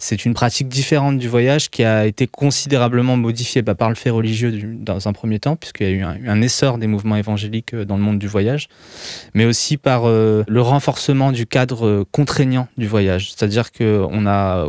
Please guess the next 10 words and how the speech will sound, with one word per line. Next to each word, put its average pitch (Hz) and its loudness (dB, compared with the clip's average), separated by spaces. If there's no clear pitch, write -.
renforcé 113 -2
les 110 2
sanctions, 123 -2
renforcé, 117 0
euh, 107 2
le, - -4
les, 110 2
l'impossibilité 117 -2
de 117 -2
stationner. 127 -2